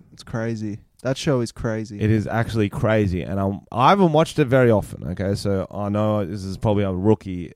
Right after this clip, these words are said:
Speaker 2: uh, way of thinking.
Speaker 1: Very, very dramatized, very good show. Very hooky.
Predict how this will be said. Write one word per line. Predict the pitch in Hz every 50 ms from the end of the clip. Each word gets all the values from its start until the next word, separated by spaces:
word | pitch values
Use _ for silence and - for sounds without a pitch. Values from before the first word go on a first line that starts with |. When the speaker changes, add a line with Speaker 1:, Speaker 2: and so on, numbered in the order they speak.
| _ -
Speaker 2:
uh, | - 82 87 87 82 67
way | 60 98 98 95
of | 90 -
thinking. | - - - 110 101 95 - 80 73 - - 147 143 _ _ _ _ _
Speaker 1:
Very, | - 135 147 156 147 131 120 117
very | 113 117 110 - 131 143 147
dramatized, | 139 - 123 120 120 127 123 127 - - 131 117 117 117 - -
very | 120 120 127 123
good | 120 113 -
show. | 135 135 107 107 110 101 95 - -
Very | 131 135 131 123 123 117
hooky. | - - - 135 127 -